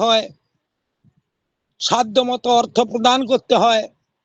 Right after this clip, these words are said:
আর তিরিশ দিন হলেই ঠাকুরের কাছে সেটি সমর্পণ করতে হয়।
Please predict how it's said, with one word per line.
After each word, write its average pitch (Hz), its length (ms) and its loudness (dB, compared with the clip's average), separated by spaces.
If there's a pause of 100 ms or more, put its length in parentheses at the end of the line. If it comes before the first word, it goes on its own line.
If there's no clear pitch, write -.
(1900)
আর 190 80 0 (120)
তিরিশ 247 260 2 (100)
দিন 233 120 0 (100)
হলেই 214 280 0 (1300)
ঠাকুরের 226 560 0
কাছে 220 200 -2 (100)
সেটি 202 180 -2 (120)
সমর্পণ 220 460 -2 (100)
করতে - 300 -6
হয়। - 140 -12